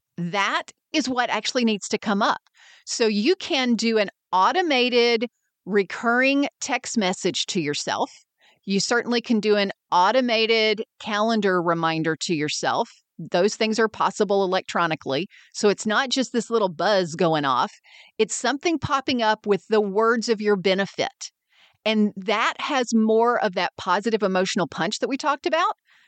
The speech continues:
so that you are more likely and it's easier to get up and go walk, to move around, than just this little buzz, buzz that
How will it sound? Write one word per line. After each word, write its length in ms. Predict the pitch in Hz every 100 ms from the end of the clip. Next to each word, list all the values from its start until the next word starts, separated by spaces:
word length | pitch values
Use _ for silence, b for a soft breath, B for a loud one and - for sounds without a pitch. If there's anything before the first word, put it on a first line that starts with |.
| b b
so 240 | - - 285
that 120 | 247
you 300 | 262 269 - -
are 120 | 247
more 420 | 247 240 262 262 262
likely 640 | 208 180 196 - 311 370 381 _ _ _
and 140 | 220 214
it's 160 | - -
easier 580 | 202 202 269 277 311 339 - -
to 120 | 311
get 180 | 262 247
up 180 | 208 -
and 160 | 285
go 240 | 262 233 254 190
walk, 300 | 202 202 254
to 120 | - 233
move 240 | 202 190
around, 460 | 208 311 220 190 208 b b -
than 160 | 208
just 280 | 196 202 -
this 200 | 202 -
little 240 | 202 190 180
buzz, 500 | 180 226 190 196 190
buzz 540 | 208 214 180 196 - 180
that 180 | 202